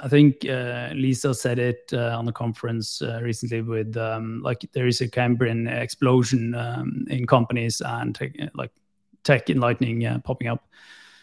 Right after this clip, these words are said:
Um, it, it's hard to say what, uh, sort of the, the coolest new thing is. I mean, from our perspective, splicing is really cool. Uh, new possibilities that Taproot is, uh, is bringing to the table in Lightning.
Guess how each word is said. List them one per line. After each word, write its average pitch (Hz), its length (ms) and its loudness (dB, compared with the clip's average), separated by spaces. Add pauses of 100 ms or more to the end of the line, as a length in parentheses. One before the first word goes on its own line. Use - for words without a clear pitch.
(280)
Um, 135 340 4 (560)
it, 156 220 8
it's 151 160 8
hard 147 240 8
to - 80 0
say 127 320 4
what, 123 480 4
uh, 80 500 -4
sort 135 180 -2
of - 20 -2
the, 120 300 4
the 123 60 -2
coolest 131 340 4
new 120 160 4
thing 120 360 0
is. 139 460 2
I 120 60 -4
mean, 131 360 2 (180)
from 123 280 -4
our 127 120 6
perspective, 135 680 2
splicing 123 400 2
is 123 160 2
really 120 120 2
cool. 117 460 -4
Uh, 123 280 0
new 127 180 2
possibilities 117 640 -4
that 113 180 -4
Taproot 117 640 -4
is, 120 360 -4
uh, 117 60 -4
is 113 160 -6
bringing 117 220 -4
to 123 100 -4
the 113 100 -4
table 117 320 -4
in 113 100 -4
Lightning. 120 440 0